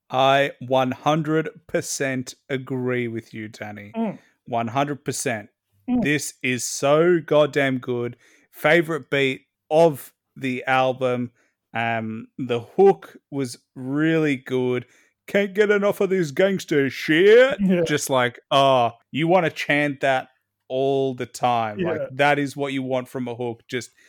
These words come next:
Speaker 1: super catchy. It draws you in. Um,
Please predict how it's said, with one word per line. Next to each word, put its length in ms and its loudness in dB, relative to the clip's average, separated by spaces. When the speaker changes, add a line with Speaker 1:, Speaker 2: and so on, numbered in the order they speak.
Speaker 1:
super 440 0
catchy. 600 -2
It 100 -10
draws 520 0
you 160 -4
in. 420 -4
Um, 800 -2